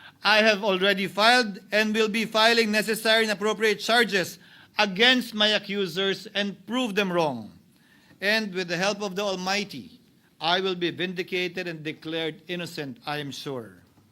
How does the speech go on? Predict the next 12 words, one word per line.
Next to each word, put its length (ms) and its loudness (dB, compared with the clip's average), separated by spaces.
Kaya 320 2
ko 160 -2
po 80 0
ipagtanggol 640 -4
ang 160 -8
sarili 320 -10
ko, 160 -10
Ginoong 320 -10
Pangulo. 320 -12
Ngunit, 400 -2
Ginoong 240 -4
Pangulo, 640 -6